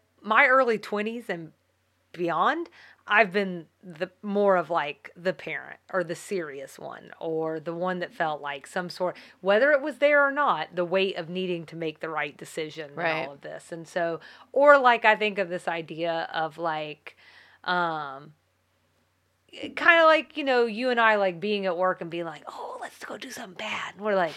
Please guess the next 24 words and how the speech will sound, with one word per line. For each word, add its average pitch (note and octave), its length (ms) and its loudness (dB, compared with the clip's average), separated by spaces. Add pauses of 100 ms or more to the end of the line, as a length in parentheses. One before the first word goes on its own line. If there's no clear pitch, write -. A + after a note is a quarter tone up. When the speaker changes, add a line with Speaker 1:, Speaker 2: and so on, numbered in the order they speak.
(180)
Speaker 1:
"No, G3 140 -6
we F#3 80 -4
gotta E3 140 0
do D#3+ 140 -6
a C#3+ 40 -8
whole C#3 120 -8
project." - 560 -12
Speaker 2:
Right. E3+ 320 -4 (220)
Speaker 1:
So, G3+ 480 6 (320)
so A#3+ 140 0
we'll A#3+ 80 6
do A3+ 140 2
nothing. E3+ 360 0 (240)
Speaker 2:
It G#3 160 2
reminds A#3+ 400 8
me C4 120 2
of G#3+ 80 0
when G#3 100 0
I F3+ 80 2
was E3+ 100 -4
in D#3+ 80 -6
high D3+ 200 -4
school. F3+ 420 -4 (120)
Um, D3+ 420 -2